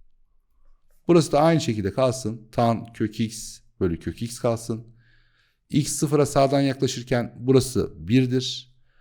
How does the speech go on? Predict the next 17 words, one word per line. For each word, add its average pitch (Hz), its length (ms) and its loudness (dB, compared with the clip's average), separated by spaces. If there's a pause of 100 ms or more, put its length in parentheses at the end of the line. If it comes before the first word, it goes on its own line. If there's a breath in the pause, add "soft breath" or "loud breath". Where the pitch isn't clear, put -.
(400)
Burası 131 360 6
da 87 340 -2
birdir. 87 680 -4
O 117 120 -4
zaman 110 200 0
bizim 104 180 -4
cevabımız 107 360 0
ne 117 100 0
gelir 92 180 0
arkadaşlar? 82 720 -4 (460 soft breath)
Bir 113 180 2
gelir 107 420 0 (200)
diyebiliriz. 110 720 0 (220)
On 117 120 0
ikinci 107 260 -4
sorumuzda 87 360 -4
cevabı 117 520 2